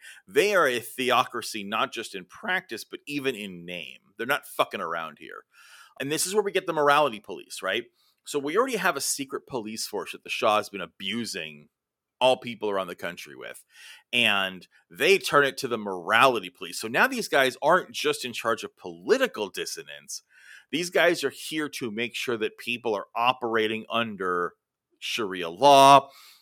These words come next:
that they are, women are walking behind their husbands and they're never going out without an escort. I mean, there's a lot of oppression of women here at this point.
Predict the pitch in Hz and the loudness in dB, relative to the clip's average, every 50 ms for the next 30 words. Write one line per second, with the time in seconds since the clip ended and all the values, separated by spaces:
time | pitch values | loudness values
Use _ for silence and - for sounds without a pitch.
0 | - - - 101 107 104 92 90 87 - - - - _ - _ _ - 92 107 | -20 -20 -8 -4 0 0 2 2 0 -2 -6 -10 -18 _ -20 _ _ -4 -2 0
1 | 104 107 101 98 101 98 95 92 98 113 123 143 147 143 131 117 104 101 113 123 | 0 2 2 2 2 2 2 0 0 2 2 2 4 2 2 0 2 4 4 4
2 | 127 - 127 123 107 117 104 - - 107 104 98 92 90 - - 160 160 - 135 | 4 4 0 -2 0 0 0 0 0 -2 -2 -2 -4 -4 0 0 0 0 0 -4
3 | 143 131 - 117 104 98 104 120 120 131 117 110 117 110 107 101 95 104 - - | -8 -8 -8 -8 -8 -4 -2 -2 -2 -2 -2 -2 -2 -2 -2 -4 -6 -6 -8 -8
4 | 95 95 87 85 _ _ - 156 143 - - - - 139 123 131 135 131 117 104 | -12 -14 -16 -16 _ _ -4 -2 -2 -2 -2 2 2 2 2 2 0 -4 -4 -6
5 | 110 117 135 175 208 202 151 110 95 85 73 - _ - - - 113 117 123 - | -2 2 6 8 8 8 6 4 0 -4 -8 -10 _ -10 -4 0 0 0 0 0
6 | - 101 87 85 87 - 98 104 98 90 82 82 82 80 78 - - 85 - - | -4 -8 -8 -10 -8 -6 -6 -6 -6 -8 -12 -16 -16 -18 -18 -16 -16 -16 -16 -14
7 | _ 90 90 85 | _ -12 -12 -12